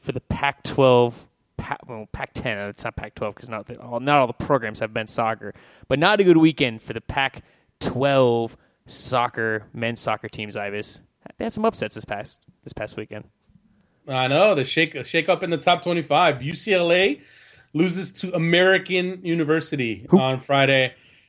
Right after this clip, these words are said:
Speaker 2: I think they might have been looking ahead a little bit to the, to the game on Sunday against New Mexico. Uh, credit to American by all accounts, they outplayed U C L A. Uh, it wasn't kind of, it wasn't a fluke. Uh, they really outplayed them and they won two to one. Uh, U C L A did rebound and beat New Mexico on Sunday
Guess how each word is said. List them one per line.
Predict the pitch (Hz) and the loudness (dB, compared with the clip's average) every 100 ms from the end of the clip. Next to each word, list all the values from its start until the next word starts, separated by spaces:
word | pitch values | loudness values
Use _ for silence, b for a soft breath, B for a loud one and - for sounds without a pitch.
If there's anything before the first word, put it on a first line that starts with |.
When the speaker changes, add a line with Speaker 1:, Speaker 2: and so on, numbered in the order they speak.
| _ 131 | _ 2
Speaker 2:
I | 139 | 2
think | 180 180 | 2 2
they | 185 | 2
might | 170 170 | 4 2
have | |
been | 170 170 | 2 0
looking | 170 185 | 0 -2
ahead | 165 175 | 0 0
a | 165 | 2
little | 160 147 | 0 2
bit | 147 151 | 0 0
to | 147 | -2
the, | 143 143 127 | -4 -4 -4
to | 147 | -4
the | 139 | -2
game | 135 147 | 0 0
on | 151 147 | 0 -2
Sunday | 139 151 151 139 | -2 0 2 2
against | 135 135 | 0 -2
New | 143 | 0
Mexico. | 135 127 - 131 123 117 b b b b b | 0 -2 -6 -2 0 -2 b b b b b
Uh, | 123 120 | 0 0
credit | 156 151 151 | 2 2 2
to | 151 | 2
American | 139 143 143 143 | 2 0 0 0
by | 131 | 0
all | 127 | 0
accounts, | 123 139 143 | -2 -2 -2
they | 135 123 | 0 2
outplayed | 127 127 127 139 | 0 -2 -2 -2
U | 139 | -2
C | 139 | -2
L | 131 131 | 0 2
A. | 139 269 | 2 -2
Uh, | 139 | -2
it | 131 | 0
wasn't | 123 123 131 131 131 | 0 -2 -6 -8 -2
kind | 135 | 0
of, | 123 135 | 0 -2
it | |
wasn't | 127 131 135 | -2 0 0
a | 123 | -4
fluke. | - 160 180 180 B B B B B | 2 4 4 2 B B B B B
Uh, | - 135 123 | 4 6 6
they | 123 | 4
really | 123 131 131 135 | 4 4 4 2
outplayed | 123 123 135 131 | 0 2 2 2
them | 131 | 2
and | 127 | 2
they | 127 | 0
won | 127 131 | 0 0
two | - 147 | 2 4
to | |
one. | 131 135 220 226 | 4 4 2 2
Uh, | 151 | 4
U | 139 147 | 6 6
C | 147 170 | 6 6
L | 147 | 6
A | |
did | 139 156 | 4 0
rebound | 143 160 135 147 175 | 2 2 2 2 0
and | 151 123 | -4 -4
beat | 147 | -6
New | 147 | -4
Mexico | 131 131 - 143 | -2 -2 -4 -4
on | 131 | -4
Sunday | - 139 151 185 | -2 0 2 0